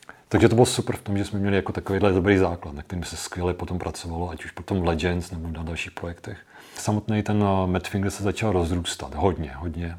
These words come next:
hodně rychle, protože ten Legends, on to byl velký projekt, jo. Ono, když by The Trigger byl, jako, nás tam bylo dost, tak jako na ten Legends bylo potřeba třikrát tolik lidí. Ono už se to začalo pře-, překlápět do takového triple A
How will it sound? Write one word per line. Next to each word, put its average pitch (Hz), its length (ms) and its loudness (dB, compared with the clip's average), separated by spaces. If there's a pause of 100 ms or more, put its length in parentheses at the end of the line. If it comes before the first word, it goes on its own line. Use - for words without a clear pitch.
hodně 92 320 -2
rychle, 82 280 -6
protože 85 360 -4
ten 90 120 -4
Legends, 87 600 -4
on 87 180 -8
to 92 100 -4
byl 87 140 2
velký 82 300 0
projekt, - 420 -14
jo. 76 140 -12 (800)
Ono, 95 140 2
když 82 180 0
by 82 160 -4
The 85 100 -2
Trigger 90 340 -4
byl, 87 380 -2
jako, 87 360 -2
nás 90 180 2
tam 95 120 -2
bylo 90 140 2
dost, 82 260 -4
tak - 200 -6
jako 87 300 -4 (580)
na 95 80 0
ten 98 260 0
Legends 85 340 0
bylo 82 160 -4
potřeba - 320 -10
třikrát 82 360 -8
tolik 92 220 -4
lidí. 82 220 -4
Ono 87 140 -4
už 85 80 -8
se - 80 -10
to 90 100 -2
začalo 87 260 0
pře-, - 220 -4 (220)
překlápět 95 460 6
do 92 100 2
takového 92 360 2 (960)
triple 101 300 4 (120)
A 98 200 6